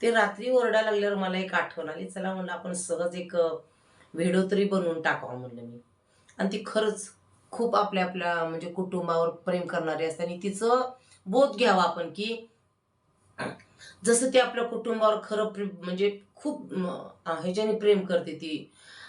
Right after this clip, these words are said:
आणि, अ, मनातून असं जीव लावते, प्रेम करते, आणि तसं आपण तिच्याकडून शिकायला पाहिजे की आपल्या कु-, कुटुंबावर आपण किती प्रेम करावं,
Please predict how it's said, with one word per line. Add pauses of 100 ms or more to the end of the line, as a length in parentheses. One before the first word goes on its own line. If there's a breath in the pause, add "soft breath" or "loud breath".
(200 loud breath)
आणि,
अ,
मनातून
असं
जीव
लावते,
प्रेम
करते,
आणि
तसं
आपण
तिच्याकडून
शिकायला
पाहिजे
की (480 loud breath)
आपल्या
कु-,
कुटुंबावर
आपण
किती
प्रेम
करावं,